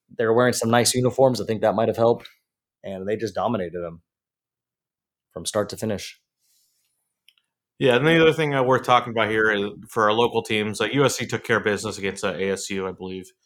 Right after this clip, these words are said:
Speaker 2: Uh, they stayed at number six. Uh, but then U C L A had a really fun Friday night game, uh,
Speaker 1: Those
Speaker 2: at Washington. Or no, it was here. It was here, uh,
Speaker 1: Yeah.
Speaker 2: against Washington.
Speaker 1: Those late Friday night games are fun to watch.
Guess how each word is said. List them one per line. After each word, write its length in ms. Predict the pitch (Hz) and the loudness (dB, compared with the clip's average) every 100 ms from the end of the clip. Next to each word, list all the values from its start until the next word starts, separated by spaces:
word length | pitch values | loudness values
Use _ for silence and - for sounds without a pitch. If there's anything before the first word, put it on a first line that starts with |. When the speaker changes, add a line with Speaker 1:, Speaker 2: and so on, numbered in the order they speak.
| _ _ _ _ 92 | _ _ _ _ -14
Speaker 2:
Uh, 180 | 95 | -12
they 100 | 92 | -10
stayed 260 | 98 - 101 | -8 -2 -2
at 80 | 95 | 0
number 180 | 98 92 | -2 -4
six. 640 | - 101 98 - - _ _ _ _ - | -2 -2 -4 -10 -12 _ _ _ _ -14
Uh, 200 | 95 95 | -8 -8
but 100 | 101 | -6
then 140 | 101 101 | -6 -4
U 140 | 120 | -2
C 160 | 139 117 | 0 0
L 140 | 101 | 2
A 120 | 117 | 2
had 140 | 107 92 | 2 0
a 100 | 90 | -2
really 260 | 113 127 120 | -2 -2 -2
fun 380 | - 110 98 | 0 2 0
Friday 400 | 101 - 123 131 | -4 2 2 4
night 220 | 113 104 98 | 0 -2 -4
game, 320 | 92 90 87 _ _ _ _ - | -6 -8 -12 _ _ _ _ -14
uh, 200 | 92 95 - | -12 -10 0
Speaker 1:
Those 120 | - 131 | 4 4
Speaker 2:
at 80 | - - - | 0 -12 -20
Washington. 380 | - 110 - - | -6 -6 -6 -6
Or 20 | |
no, 120 | 117 110 | -4 -4
it 40 | |
was 100 | 131 | -4
here. 160 | 151 135 | -2 0
It 40 | |
was 100 | 151 | 2
here, 300 | 120 98 101 92 | 2 2 0 0
uh, 40 | |
Speaker 1:
Yeah. 140 | 92 | 2
Speaker 2:
against 220 | 98 98 107 | 0 -4 -2
Washington. 500 | 101 98 95 92 90 _ - | -2 -2 -10 -12 -12 _ -4
Speaker 1:
Those 200 | 110 156 | 0 4
late 180 | 180 185 | 4 4
Friday 180 | 175 156 | 2 4
night 160 | 139 | 2
games 180 | 120 123 | 2 0
are 60 | 107 | 0
fun 140 | 107 | 0
to 60 | 95 | 0
watch. 420 | 87 80 - | 0 -2 -8